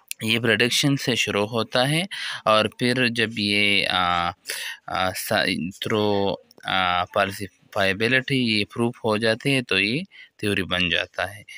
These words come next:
आ, he viewed science as a process of conjecture and reputation। पॉपर कहते हैं कि जो साइंस है, ये process of conjecture है और रेपुटेशन है।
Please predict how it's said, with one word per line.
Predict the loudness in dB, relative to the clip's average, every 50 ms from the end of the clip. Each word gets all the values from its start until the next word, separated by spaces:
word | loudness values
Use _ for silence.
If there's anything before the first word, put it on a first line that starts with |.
| -16 -16 -16 -16 -16 -16 -16 -16 -6 -2
आ, | 0 2 2 2
he | 2 2 2 2 2 2 2 0 0 -2 -4 -4
viewed | 0 2 2 2 2 2 2 0
science | 0 -2 0 0 2 2 2 2 0 0 0 -2
as |
a | 0 0
process | 0 -2 -2 0 0 0 0 0 -4 -4 -2
of | -2 -4 -4 _ _
conjecture | -2 0 0 0 -2 -2 -2 -2 -2 0 0
and | 0 -2 -2 0 0 0 0 0 -2 -4 -6
reputation। | -4 -2 -4 -4 -2 -2 -2 -2 0 0 0 0 -2 -4 -6 _ _ _ -20 _ _ _ _ -20 _ _ _ _ _ _ _ _ _ -2
पॉपर | 0 0 0 0 -2 -2
कहते | 0 0 0 0 0 0 0 0
हैं | 2 2 0
कि | 0 0 0 0 0
जो | 0 0 0
साइंस | 0 0 0 0 2 2 2 2 0 0
है, | -2 -2 0 0 0
ये | 0 0 -2 -2
process | 0 0 0 0 0 -2
of | -2 -4 -4 -4 _ -6
conjecture | -4 -4 -4 -4 -4 -4 -6 -4 -4 -2 -2 0
है | 0 -2 -2 -4 -4 -6 _ _ _ _
और | 0 0 0 0 -2
रेपुटेशन | -4 -6 -6 -6 -6 -4 -2 -4 -4 -4 -4 -4 -4 -6 -6
है। | -4 -4 -4 -4 -4